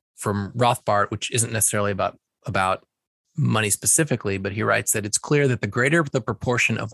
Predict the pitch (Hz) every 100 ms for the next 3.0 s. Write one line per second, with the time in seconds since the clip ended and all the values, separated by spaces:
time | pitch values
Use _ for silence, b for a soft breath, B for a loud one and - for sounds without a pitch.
0 | _ 143 151 156 143 - - 135 104 -
1 | - - _ _ _ _ _ _ _ _
2 | _ - 113 113 110 110 117 - -